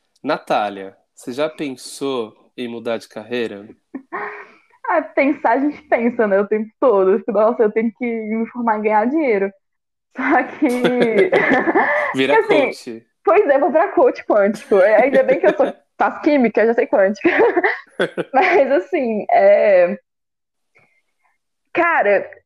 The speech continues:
Speaker 2: sabe aquela sensação de que a gente não sabe fazer outra coisa?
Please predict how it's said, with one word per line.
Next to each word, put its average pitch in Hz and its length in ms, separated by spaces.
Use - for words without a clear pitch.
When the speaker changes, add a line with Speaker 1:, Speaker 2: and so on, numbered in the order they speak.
Speaker 2:
sabe 370 200
aquela 349 300
sensação 269 720
de 226 140
que - 200
a 226 80
gente 233 160
não 269 120
sabe - 200
fazer 214 160
outra 196 180
coisa? 190 500